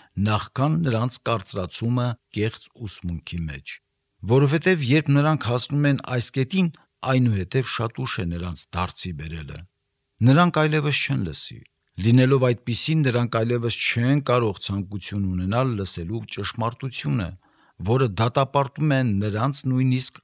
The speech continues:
առանց հանդիմանության։ Հետևաբար, նրանք կշեղվեն դրանից և կշեղվեն դեպի առակներ, դեպի երասկոտ ուսմունքներ, որոնք զբաղեցնելով միտքը, գրավիչ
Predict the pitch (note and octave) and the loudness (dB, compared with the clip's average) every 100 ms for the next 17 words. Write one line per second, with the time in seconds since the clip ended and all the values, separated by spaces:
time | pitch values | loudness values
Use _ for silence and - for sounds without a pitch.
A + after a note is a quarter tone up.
0 | _ A#2 A2+ G#2 G#2+ - G#2+ G#2+ G#2 G#2 | _ -2 -2 -2 -6 -6 -4 -4 -2 -4
1 | G#2+ G2+ - F2 D2 - _ _ _ _ | -4 -6 -8 -8 -10 -14 _ _ _ _
2 | - F#2 G2+ F#2 E2+ A#2 C3+ - - A2 | -8 -6 -4 -4 -2 -2 -2 -6 0 4
3 | C3 F3+ - - D3 A#2+ A2 G2 G2 G2 | 4 2 0 -2 -2 0 0 0 -2 -2
4 | F#2+ F2+ - _ _ - F#2 - F#2+ E2 | -4 -6 -10 _ _ -8 -6 -4 -4 -6
5 | F#2+ A2 F#2+ F2+ G#2+ F#2+ A2 A#2 C3 B2+ | -4 -4 -4 -2 -2 0 0 0 0 -2
6 | F#2+ - - - A#2+ A#2 C#3+ G#2 A2 A#2+ | -2 -10 -20 -2 2 4 2 4 4 4
7 | A#2+ - - C3+ C#3 - - B2 - A#2+ | 2 -2 -2 -2 -2 -6 -8 -8 -4 -2
8 | C3 - C3+ A#2 D#2 - _ - - F#2+ | -2 0 0 2 -2 -10 _ -20 -6 2
9 | C3 F#3 A2+ F#2+ A#2+ B2 A#2 B2 A#2+ A#2 | 4 4 0 0 0 0 -2 -2 0 -2
10 | F#2 G2 G#2+ - - C3+ C3+ - - - | 0 -2 -2 -6 -2 -2 -2 -6 -18 -4
11 | F#2 A#2+ C3 E3+ | 4 4 4 0